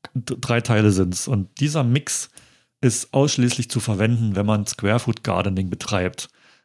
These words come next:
Also, das Einzige, was meine, ich habe ja gar keine Methode,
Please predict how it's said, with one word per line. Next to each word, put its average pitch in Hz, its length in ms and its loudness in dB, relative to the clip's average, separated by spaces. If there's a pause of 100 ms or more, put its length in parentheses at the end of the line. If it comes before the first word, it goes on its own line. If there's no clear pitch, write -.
Also, 95 520 0 (260)
das - 100 -20
Einzige, 131 400 2
was 107 160 0
meine, 127 420 2 (340)
ich - 140 -8
habe 104 120 -4
ja - 20 -2
gar 90 120 -4
keine 92 200 -4
Methode, 92 520 0